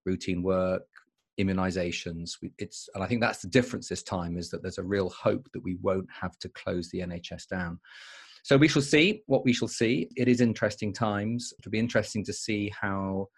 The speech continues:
the population at large deals with this lockdown.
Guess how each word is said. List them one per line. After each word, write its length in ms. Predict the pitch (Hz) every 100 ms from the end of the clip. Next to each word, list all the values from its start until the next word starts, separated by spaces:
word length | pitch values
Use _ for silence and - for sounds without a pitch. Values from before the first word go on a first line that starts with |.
| _ _ _ _ -
the 60 |
population 640 | - 107 - 98 98 - 98
at 100 | -
large 640 | 98 95 92 - - - _ _ -
deals 340 | 104 101 -
with 140 | 87
this 200 | 85 -
lockdown. 520 | - - 95 90 90